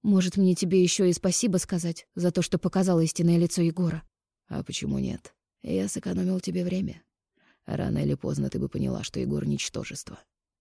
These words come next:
«Какой бы он ни был, это мой парень, и мне решать, хочу я быть с ним или нет». «Понятно. Благодарности я могу не ждать», усмехнулся Марк.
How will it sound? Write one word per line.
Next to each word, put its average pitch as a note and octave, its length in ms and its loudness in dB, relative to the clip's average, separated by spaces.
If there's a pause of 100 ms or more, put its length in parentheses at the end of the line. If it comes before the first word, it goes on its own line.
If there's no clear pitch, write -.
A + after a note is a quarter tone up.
(140)
«Какой G#3 300 4
бы F#3+ 100 4
он F#3+ 180 8
ни G3 120 8
был, F3+ 180 4
это F#3 200 4
мой F3+ 180 6
парень, E3+ 420 0 (160)
и F#3 100 2
мне F#3+ 260 6
решать, E3 360 0
хочу F3+ 300 -2
я G#3+ 120 4
быть F3+ 200 2
с - 80 -2
ним E3+ 200 4 (120)
или G3+ 220 4
нет». F#3 360 4 (480)
«Понятно. - 640 -6 (200)
Благодарности C#3+ 760 -2
я C#3 120 0
могу B2 220 -2
не C3+ 140 -2
ждать», - 360 -8 (460)
усмехнулся E3+ 600 2
Марк. - 320 0